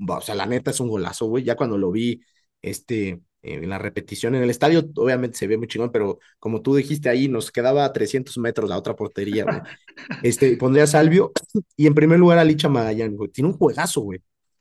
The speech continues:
Speaker 1: También ya lo puse, me puse a verlo a detalle y, y, güey, es, es un jugador que gana todo arriba, aga-, gana todo abajo, que esas son las jugadas bravas, güey. Y le doy
Speaker 2: Sí.
Speaker 1: mención honorífica al primer partido de, de, de,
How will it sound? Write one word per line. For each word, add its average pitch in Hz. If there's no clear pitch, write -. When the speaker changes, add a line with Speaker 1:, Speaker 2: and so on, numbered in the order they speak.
Speaker 1:
También 127
ya 170
lo 175
puse, 165
me 120
puse 143
a 135
verlo 135
a 117
detalle 113
y, 110
y, 117
güey, 147
es, -
es 131
un 147
jugador 131
que 120
gana 135
todo 135
arriba, 127
aga-, 131
gana 151
todo 156
abajo, 123
que 143
esas 147
son 151
las 156
jugadas 123
bravas, 120
güey. 147
Y -
le 127
doy 143
Speaker 2:
Sí. 165
Speaker 1:
mención 156
honorífica 143
al 127
primer 113
partido 117
de, 95
de, 104
de, 123